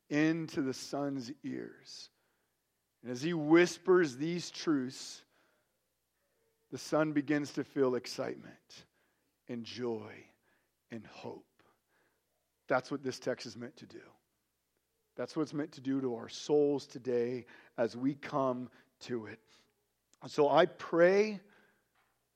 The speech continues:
that wherever you're at, that this soul, that this text makes your soul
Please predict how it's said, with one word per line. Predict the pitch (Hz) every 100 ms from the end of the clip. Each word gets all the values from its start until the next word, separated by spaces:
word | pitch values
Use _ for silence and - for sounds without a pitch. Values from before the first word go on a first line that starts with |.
| _ _ _
that | 139
wherever | 131 143 151 170 190
you're | 202 196 175
at, | 139 120 -
that | 131 113
this | 180
soul, | - - - 185 196
that | 165 151
this | 196 -
text | 220 180 -
makes | 165 156 -
your | 139
soul | - - - 165 156 151 131